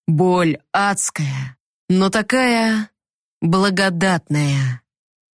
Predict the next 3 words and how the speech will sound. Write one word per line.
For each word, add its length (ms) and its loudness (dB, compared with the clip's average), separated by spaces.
Ещё, 800 -2
ещё 640 0
тепла. 800 -2